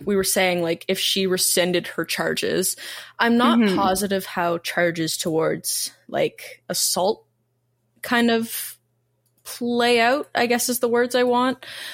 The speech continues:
Speaker 1: Um, but I know that, like, in terms of, like, homicide or murder and stuff, like, charges can be laid whether or not someone wants to press charges. But I know that's not the case for everything. Like, if you didn't want to press, if you were personally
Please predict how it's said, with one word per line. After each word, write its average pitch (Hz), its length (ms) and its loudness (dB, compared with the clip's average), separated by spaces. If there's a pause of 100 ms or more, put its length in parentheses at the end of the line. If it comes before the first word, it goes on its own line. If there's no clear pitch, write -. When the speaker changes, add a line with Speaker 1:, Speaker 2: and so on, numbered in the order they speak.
(260)
Speaker 1:
Um, 202 440 2
but 226 120 2
I 233 120 6
know 220 420 4
that, 254 160 2
like, 208 200 2
in 196 120 0
terms 202 380 2
of, 190 120 0
like, 175 140 2
homicide 170 800 -2
or 175 100 2
murder 165 420 0
and 202 140 0
stuff, 208 360 0
like, 175 180 0
charges 185 400 0
can 214 140 2
be 196 100 2
laid 170 340 2
whether 165 480 0
or 170 80 2
not 160 360 0
someone 160 600 0 (440)
wants 151 500 0
to 262 100 0
press 269 280 0
charges. 285 640 0 (320)
But 240 120 4
I 240 80 6
know 233 180 4
that's 247 200 4
not 226 140 2
the 220 60 -2
case 202 300 2
for - 220 0
everything. - 640 -2
Like, 190 180 2
if 202 160 0
you 247 460 2 (100)
didn't 202 280 2
want 202 160 2
to 196 100 -2
press, 190 300 0 (120)
if 208 180 0
you 254 100 4
were 277 100 4
personally 220 880 2